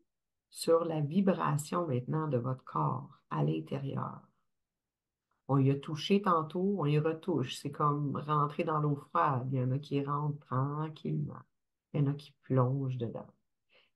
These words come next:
Donc, méthodiquement, vous pouvez rentrer tranquillement. Mais cette fois-ci, on reste là. C'est un peu comme lorsqu'on est dans l'eau.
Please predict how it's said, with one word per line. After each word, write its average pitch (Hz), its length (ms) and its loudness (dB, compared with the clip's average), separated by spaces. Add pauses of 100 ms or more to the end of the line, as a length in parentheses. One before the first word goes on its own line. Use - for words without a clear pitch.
Donc, 127 240 0
méthodiquement, 147 760 2
vous 131 120 -4
pouvez 139 280 -2
rentrer 127 440 -2
tranquillement. 156 640 -4 (1900)
Mais 147 180 2
cette 160 280 2
fois-ci, 190 680 2 (300)
on 143 220 4
reste 156 640 0
là. 127 280 4 (4000)
C'est 180 120 6
un 175 100 6
peu 294 220 0
comme 202 560 4
lorsqu'on 160 480 -2
est 196 100 2
dans 160 320 4
l'eau. 120 260 -4